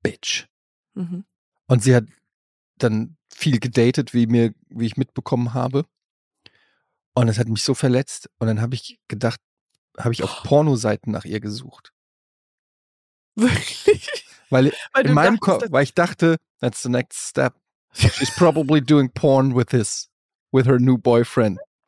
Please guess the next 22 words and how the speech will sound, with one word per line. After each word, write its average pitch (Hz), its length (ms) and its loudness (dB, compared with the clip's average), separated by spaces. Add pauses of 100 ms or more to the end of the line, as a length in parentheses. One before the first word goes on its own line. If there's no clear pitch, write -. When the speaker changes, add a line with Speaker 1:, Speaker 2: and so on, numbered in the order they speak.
(460)
Speaker 1:
Und 131 120 4
es 131 120 0
war 151 100 6
auch 147 120 2
gleichzeitig 156 440 2
so 160 120 2
meine 147 180 4
schlimmste - 540 2
Angst, 151 460 -2 (360)
dass 135 200 0
ich 160 240 2
auf 139 160 0
einer 135 100 2
Pornoseite 151 640 -2
plötzlich - 560 -2 (1300)
über 156 260 6
sie 120 120 2
stolper. 120 640 0
Speaker 2:
<laughs> - 40 -20 (340)
Oh 359 100 -6 (220)
mein - 100 -18 (180)
Gott. - 500 -12